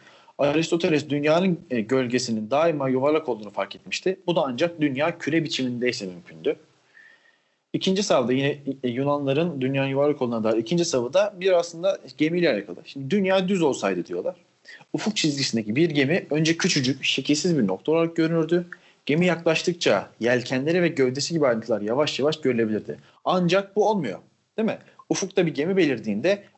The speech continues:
önce yelkenlerini görüyoruz, daha sonra gövdesini görüyoruz. Ve işte, e, bize doğru yaklaştıkça tamamını görmeye başlıyoruz. Aslında hani,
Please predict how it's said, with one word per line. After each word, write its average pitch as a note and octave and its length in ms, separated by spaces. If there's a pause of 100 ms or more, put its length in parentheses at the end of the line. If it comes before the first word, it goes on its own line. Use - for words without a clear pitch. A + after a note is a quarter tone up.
önce E3 280
yelkenlerini D3 680
görüyoruz, B2+ 380
daha C#3+ 180
sonra B2+ 220
gövdesini E2+ 460
görüyoruz. C#2 440 (300)
Ve D#3 360
işte, - 260 (320)
e, A#2 40 (180)
bize C#3 180
doğru G#2 120
yaklaştıkça B2+ 520 (480)
tamamını B2+ 380
görmeye F#2+ 320
başlıyoruz. D#2 500 (380)
Aslında E3 360
hani, E3+ 300